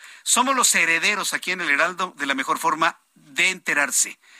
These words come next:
del mejor sistema de información hablada. No hay vuelta de hoja. Somos los herederos, usted sabe de dónde venimos, aquí ha llegado esta herencia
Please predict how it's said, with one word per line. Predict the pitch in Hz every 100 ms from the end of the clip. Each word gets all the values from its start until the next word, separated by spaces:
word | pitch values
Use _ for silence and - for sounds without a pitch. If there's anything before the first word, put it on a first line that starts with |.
| - -
del | - 165 156
mejor | 160 - 214
sistema | 202 - 214 - - 196 208 208
de | 190
información | 165 160 135 139 123 156 156
hablada. | 131 123 113 95 - - - _ _
No | 156 180
hay | 196 190
vuelta | 170 185 185 - 147
de | 143
hoja. | - - - - - -
Somos | - 214 226
los | 226 -
herederos, | 160 175 180 -
usted | 143 185 190
sabe | - 185 165 160
de | 135
dónde | 135 160 160
venimos, | 131 131 185 220 226 - - - - -
aquí | 143 147 - 190
ha | 190
llegado | 165 160 170 160
esta | 151 143
herencia | 135 196 - 185 170